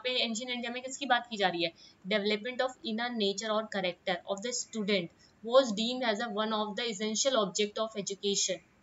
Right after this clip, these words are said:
ठीक है। अ, ये क्या है, अ, जब भी हम, अ, इंडियन कॉन्टेक्स्ट, अ, में बात करते हैं तो यहाँ पे किसकी, अ, किसको एसेंशियल, अ, माना जाता है, इन, इनर नेचर या फिर जो स्टूडेंट का कैरेक्टर है, ठीक है,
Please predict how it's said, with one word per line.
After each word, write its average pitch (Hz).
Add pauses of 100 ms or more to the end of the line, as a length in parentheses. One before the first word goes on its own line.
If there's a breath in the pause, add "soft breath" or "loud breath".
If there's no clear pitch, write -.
ठीक 226
है। 330 (420 loud breath)
अ, 190 (120)
ये 226
क्या 226
है, 220 (280 soft breath)
अ, 190
जब 196
भी 220
हम, 247
अ, 196 (400)
इंडियन 226
कॉन्टेक्स्ट, 226
अ, 214
में 220
बात 190
करते 190
हैं 208 (300 soft breath)
तो 233
यहाँ 226
पे 269
किसकी, 269
अ, 220
किसको 285
एसेंशियल, 247
अ, 202 (540)
माना 202
जाता 190
है, 226 (340 loud breath)
इन, 254
इनर 247
नेचर 247
या 247
फिर 247
जो 247
स्टूडेंट 220
का 254 (100)
कैरेक्टर 202
है, 165 (260)
ठीक 220
है, 320